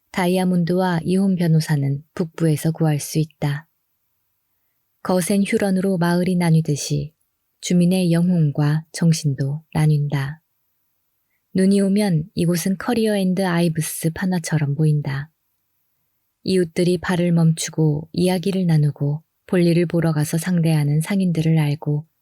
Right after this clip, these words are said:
점포 입구를 지나며 고개를 끄덕이고 손을 흔들고 이렇다 할 이유 없이 싱긋 웃어주며 걸어가는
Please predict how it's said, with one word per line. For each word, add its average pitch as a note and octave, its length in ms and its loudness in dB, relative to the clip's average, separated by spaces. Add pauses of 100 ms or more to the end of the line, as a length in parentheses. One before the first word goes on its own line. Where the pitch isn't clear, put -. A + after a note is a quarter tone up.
(400)
점포 F#3 380 0
입구를 F#3 400 -2
지나며 E3+ 720 2
고개를 F3 420 0
끄덕이고 D3+ 760 -4 (120)
손을 F3 360 2
흔들고 D#3 600 0 (420)
이렇다 F3 420 -2
할 F3+ 220 0
이유 F3+ 340 0
없이 D#3+ 360 -2
싱긋 F3+ 420 -2
웃어주며 D#3+ 540 -2
걸어가는 D3 600 -2